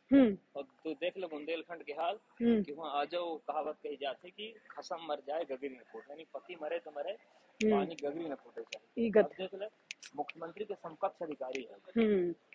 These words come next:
Speaker 2: अगर ओके रहे तो बुंदेलखंड के भला नहीं होगा।
Speaker 1: सही
Speaker 2: तो
Speaker 1: बात।
Speaker 2: फिर नरक में जहीं तो, तो कहीं कहाँ जाए, मतलब लानत है ऐसे लोगों पे।
Speaker 1: काहे?
Speaker 2: और अपन गए हैं चंडी देवी के दर्शन करे बुंदेलखंड में, तो लागत है कौन का आशीर्वाद दें चंडी देवी।
Speaker 1: अरे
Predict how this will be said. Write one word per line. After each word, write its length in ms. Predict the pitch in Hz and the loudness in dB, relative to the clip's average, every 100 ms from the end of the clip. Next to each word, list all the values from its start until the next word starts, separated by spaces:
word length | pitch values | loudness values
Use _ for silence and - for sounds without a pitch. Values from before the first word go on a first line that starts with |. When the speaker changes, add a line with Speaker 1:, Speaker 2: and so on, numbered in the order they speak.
| _ | _
Speaker 2:
अगर 160 | 147 165 | -4 -4
ओके 260 | 190 - 190 | -8 -6 -6
रहे 280 | 151 170 | -2 -2
तो 120 | 202 165 | -2 -4
बुंदेलखंड 520 | 160 165 180 - 185 | -8 -6 -6 -6 -8
के 300 | - 180 170 | -6 -4 -4
भला 340 | 147 170 165 | -2 -2 0
नहीं 140 | 175 180 | -2 -4
होगा। 340 | 156 - - - - - - - - - - - - - - - | -8 0 2 2 -2 -2 10 10 10 4 -10 -6 -6 -8 -20 2
Speaker 1:
सही 200 | 247 220 | 4 6
Speaker 2:
तो 120 | 208 | 4
Speaker 1:
बात। 60 | 214 | 6
Speaker 2:
फिर 300 | 226 240 - - - 143 | 4 4 2 -4 -10 -4
नरक 280 | 156 196 - | 2 2 0
में 160 | 202 202 | -2 0
जहीं 340 | 185 180 214 | 0 0 -2
तो, 120 | 190 | -2
तो 300 | 175 - - | -6 -6 -6
कहीं 280 | 180 185 180 | -6 -4 -4
कहाँ 240 | - 170 170 | -2 -2 -2
जाए, 120 | 135 | -2
मतलब 260 | 170 220 185 | 2 2 2
लानत 420 | 147 160 185 - | 2 4 2 2
है 60 | |
ऐसे 160 | 135 147 | -4 -4
लोगों 220 | 127 113 | -4 -6
पे। 180 | 110 - - - - - - - | -6 -18 -20 -20 -20 -20 -6 6
Speaker 1:
काहे? 140 | 233 | 10
Speaker 2:
और 80 | - | 12
अपन 240 | 247 202 | 12 10
गए 160 | 185 190 | 12 12
हैं 140 | 202 | 10
चंडी 320 | 190 185 180 | 6 4 2
देवी 180 | 170 180 | 0 2
के 80 | 170 | 4
दर्शन 300 | 147 139 151 | 4 4 2
करे 220 | 127 139 | 4 4
बुंदेलखंड 540 | 175 123 123 123 - 139 | 4 -2 -6 -10 -14 -10
में, 80 | |
तो 180 | 151 170 | -4 2
लागत 220 | 156 196 240 | 4 4 2
है 40 | 262 | -4
कौन 80 | 214 | 0
का 60 | 190 | 2
आशीर्वाद 340 | 160 - 147 | 2 2 2
दें 180 | 139 127 - | 2 -6 -10
चंडी 340 | 120 - - | -12 -14 -14
देवी। 140 | 107 - - - - - - | -14 -14 -16 -20 -18 -10 -2
Speaker 1:
अरे 400 | 262 269 254 | 4 6 6